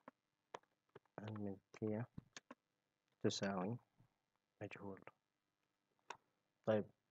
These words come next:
معنا الأصول تساوي عشرة آلاف، الالتزامات تساوي ثلاثة آلاف، حقوق الملكية مجهول. إذن كيف أستطيع أن أوجد حقوق المساهمين؟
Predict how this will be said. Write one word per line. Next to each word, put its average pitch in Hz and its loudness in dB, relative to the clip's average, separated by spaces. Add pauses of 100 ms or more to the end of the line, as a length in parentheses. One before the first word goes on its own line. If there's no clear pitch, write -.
(200)
معنا 143 12
الأصول 147 10
تساوي 123 8
عشرة 104 4
آلاف، 139 0 (260)
الالتزامات 113 2
تساوي 110 0
ثلاثة 101 0
آلاف، 120 -2
حقوق - 2
الملكية 127 8
مجهول. 95 0 (580)
إذن 120 10
كيف 180 12
أستطيع 139 8
أن 131 8
أوجد 120 6
حقوق 117 2
المساهمين؟ 110 4